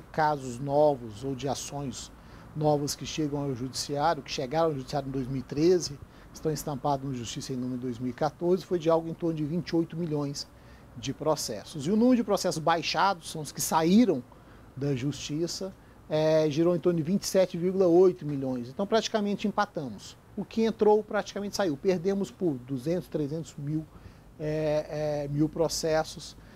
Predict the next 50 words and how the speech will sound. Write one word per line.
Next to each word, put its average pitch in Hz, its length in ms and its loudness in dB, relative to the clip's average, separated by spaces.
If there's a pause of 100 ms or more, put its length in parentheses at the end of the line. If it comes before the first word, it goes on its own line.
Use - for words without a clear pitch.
(200)
Então, 156 200 -2
praticamente 180 400 0
empatou. 185 300 0
Mas, 233 220 4
ainda 254 300 6
assim, 247 240 2
houve 240 200 6
um 226 60 4
pequeno 220 480 2
aumento 196 520 0
do 170 140 0
estoque, - 580 2 (460)
é, 151 140 2
dos 151 240 -4
casos 160 360 0
pendentes, 160 640 -2
que - 120 -4
a 156 40 0
gente 151 220 -6
chama. 120 440 -4 (440)
Agora, 165 400 4
a 277 40 4
má 185 200 0
notícia 214 560 0
é 262 60 2
que 262 240 -2
esse 240 200 0
estoque 226 380 0
é 262 60 4
gigantesco, 247 600 -2 (920)
né? 131 500 -4
Nós 127 240 -8
temos 156 340 -4
hoje 151 280 0
no 160 80 -4
Brasil 151 400 0
cerca 185 320 -2
de - 80 -12
sessenta 202 540 -2
e 220 80 -2
sete 175 440 0
milhões 190 480 2
de 208 80 -2
processos 175 720 -2
pendentes, 175 580 2
ou 135 80 -10
seja, 139 220 -6
o - 20 -4
nosso 190 300 0
estoque, - 560 0